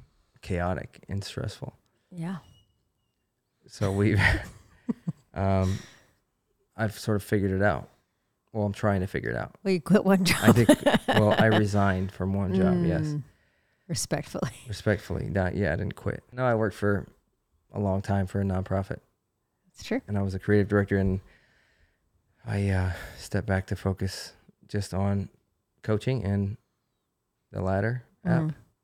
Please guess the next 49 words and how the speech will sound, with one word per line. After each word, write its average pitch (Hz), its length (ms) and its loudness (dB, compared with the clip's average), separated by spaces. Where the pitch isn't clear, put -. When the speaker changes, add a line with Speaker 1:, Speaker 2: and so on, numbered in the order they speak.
Speaker 2:
Do - 80 -2
you 185 60 4
feel 175 200 2
Speaker 1:
And 156 80 0
the 160 60 4
Speaker 2:
less 160 200 0
Speaker 1:
Perk, - 80 0
Speaker 2:
cool 180 160 4
now 170 220 2
that 165 100 0
you - 80 0
Speaker 1:
Perk - 100 -6
Fit 175 80 0
Speaker 2:
can't 165 160 -2
say 175 100 0
that 165 60 2
Speaker 1:
brand. 156 140 0
Speaker 2:
you're 160 280 -2
a 175 60 -4
creative 156 420 -2
director? 156 400 -4
Speaker 1:
Absolutely. 95 560 -2
Speaker 2:
Mm. 165 220 -8
Speaker 1:
Yeah. 101 200 -4
Anyway, 131 260 4
all 127 120 4
that 127 140 4
to 110 80 -2
say, 107 300 0
step - 220 -2
back 101 160 0
from 107 180 -2
one 104 100 0
job 104 340 0
Speaker 2:
Mm-hmm. 175 260 0
Speaker 1:
to 107 80 -6
focus 104 420 -6
on 104 300 -6
this 110 140 -12
stuff. 120 200 -10
So 110 160 -12
chances 139 460 -2
are, 101 300 4
I'm 110 100 0
not 113 120 2
gonna 98 100 -2
promise 107 340 -2
anything, 92 300 -6
but - 180 -8